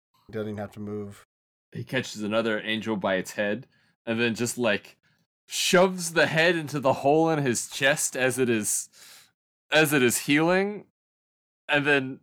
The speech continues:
Speaker 2: like, the bones turn into teeth and bite the head off. Oh, holy crap.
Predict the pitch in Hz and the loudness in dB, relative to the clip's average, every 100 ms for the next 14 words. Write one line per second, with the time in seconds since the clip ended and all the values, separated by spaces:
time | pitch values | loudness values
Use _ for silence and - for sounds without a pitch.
0 | _ 135 123 131 127 139 160 165 - 175 | _ 0 0 0 2 4 2 0 0 0
1 | 160 127 107 - 170 214 165 123 110 147 | 0 -4 -8 -8 -6 -6 -4 -6 2 2
2 | - - 127 156 220 262 277 - _ _ | 2 -2 -2 2 4 4 4 0 _ _
3 | _ _ _ _ _ - 254 247 175 220 | _ _ _ _ _ 0 6 6 6 6
4 | 254 180 - 269 262 139 | 4 4 2 4 4 4